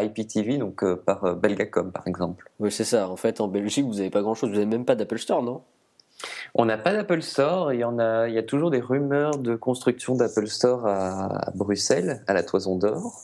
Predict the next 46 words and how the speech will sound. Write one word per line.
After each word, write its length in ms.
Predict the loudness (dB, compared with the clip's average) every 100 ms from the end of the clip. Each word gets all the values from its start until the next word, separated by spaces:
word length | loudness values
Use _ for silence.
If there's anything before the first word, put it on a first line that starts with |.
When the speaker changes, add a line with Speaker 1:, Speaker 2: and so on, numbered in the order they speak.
| -4
Speaker 1:
pour, 240 | -2 2
euh, 420 | 4 4 2 0 -2 -6 -2
l'année 200 | 0 0 0
prochaine, 440 | 0 0 0 0
l'année 180 | 0 0
d'après, 280 | -2 0 0
je 80 |
sais 140 | 0 0
plus. 180 | 2 2
Mais 180 | 2 -2 -10 -10 -12 -18 _
franchement, 420 | 0 2 4 2
Speaker 2:
C'est 60 | 2
Speaker 1:
j'ai, 60 |
j'ai 60 | 0
Speaker 2:
possible. 200 | 0 2
Speaker 1:
arrêté, 400 | 2 2 -2 -4
j'ai 160 | 0 2
arrêté 280 | 2 0 0
d'espérer. 680 | -2 2 0 2 0 0 -2 -16 -12
<laughs> 240 | -6 0
J'ai 100 | 2
arrêté 220 | 2 0
Speaker 2:
<laughs> 40 | -2
Speaker 1:
d'espérer. 400 | -4 -2 -2 -2
On 140 | -2
a 80 | -2
nos 180 | -2 -2
Apple 220 | -2 -2
Premier 340 | -2 -2 0 -2
Seller, 400 | -2 0 0 0
on 80 | 0
a 80 | 0
le, 220 | 2 2
le 100 | 0
site 320 | -2 -4 0
en 140 | 0 0
ligne, 220 | -2 -2
et 100 | -2
je, 180 | -2 -2
je 100 | -2
crois 100 | -4
que 80 | -2
ça 80 | -2
nous 100 | -2
suffit 460 | -4 -6 -2 -2 -2
amplement. 500 | -6 -8 -6 -6 -6